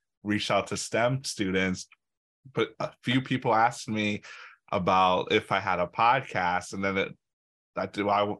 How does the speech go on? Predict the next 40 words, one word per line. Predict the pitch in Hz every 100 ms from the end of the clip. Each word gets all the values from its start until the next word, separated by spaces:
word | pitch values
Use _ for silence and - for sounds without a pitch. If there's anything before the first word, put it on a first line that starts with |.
| -
probably | - 123
the | 113
third | - 120 120
or | 113 120
fourth | 110 107
time | 117 110 104
after | 101 104 - 104 95 92 - -
probably | 95 98
a | 95
year | 101
and | 104
a | 98
half | 98 -
of | 92 92
doing | 101 107 98
this, | 90 90 - - _ _ _ -
it | 101 _ _ -
fe-, | - -
felt, | 127 127 - - -
felt | 117
like | 110 104
I | 92
hit | - 120
a, | 117 - - - - - - - - _
and | - 110
off | 110 -
the | 110
side | 120 113
of | 110
the | 101
head | 117 120 107
saying, | - 110 104
like, | 95 - _ _ _ -
"I | 95
should | - 98
probably | 101 104 107
do | 113
a |
podcast." | 117 135 151 143 107 90 92 -
And, | 101 98